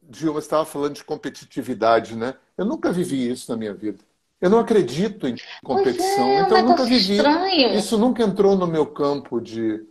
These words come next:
Speaker 1: profissional. Eu nunca vi, nunca passei
Speaker 2: Aham.
Speaker 1: por isso.
Speaker 2: Sim.
Speaker 1: Nunca passei por
Speaker 2: Eu
Speaker 1: isso.
Speaker 2: fico, eu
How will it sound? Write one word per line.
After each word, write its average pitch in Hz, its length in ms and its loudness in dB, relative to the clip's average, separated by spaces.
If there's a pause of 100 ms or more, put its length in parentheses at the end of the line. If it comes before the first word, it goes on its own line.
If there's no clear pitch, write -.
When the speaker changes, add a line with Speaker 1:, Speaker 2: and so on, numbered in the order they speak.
(220)
Speaker 1:
profissional. 120 640 2
Eu 139 60 0
nunca 214 240 2
vi, 120 280 2
nunca 143 480 0 (220)
passei 269 320 6
Speaker 2:
Aham. - 80 -2
Speaker 1:
por 120 140 2
isso. - 340 -6 (220)
Speaker 2:
Sim. - 340 -2
Speaker 1:
Nunca 240 240 2
passei 160 220 0 (760)
por 277 80 2
Speaker 2:
Eu 330 140 10
Speaker 1:
isso. - 80 0
Speaker 2:
fico, 359 540 6
eu 285 260 8